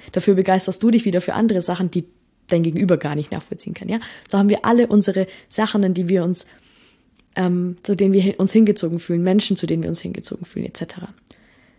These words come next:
Du kannst dein Ziel oder deine Aufgabe gar nicht verfehlen, ja. Alright, wow, das war heute, ähm, für mich grad richtig gut nach dieser Folge,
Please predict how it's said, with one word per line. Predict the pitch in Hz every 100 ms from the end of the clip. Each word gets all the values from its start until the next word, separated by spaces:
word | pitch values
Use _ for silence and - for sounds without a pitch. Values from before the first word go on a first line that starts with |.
| _
Du | 185
kannst | - 202 202 -
dein | 170
Ziel | - 202 190 170
oder | 165 165
deine | 160 -
Aufgabe | 196 185 - - - -
gar | 165
nicht | 170 - -
verfehlen, | - 175 - 170 - _ _ _ -
ja. | - - _ _ _ _ - _ _ _ _ _ -
Alright, | 185 202 220 214 - - -
wow, | 170 254 180 185
das | 175 -
war | 180 170
heute, | 170 - - -
ähm, | 160 156 156 - _ _ _ _ _ -
für | - 202
mich | 196
grad | 170 196
richtig | 196 180
gut | - 220 226 - -
nach | 185
dieser | 190 190
Folge, | 190 170 180 196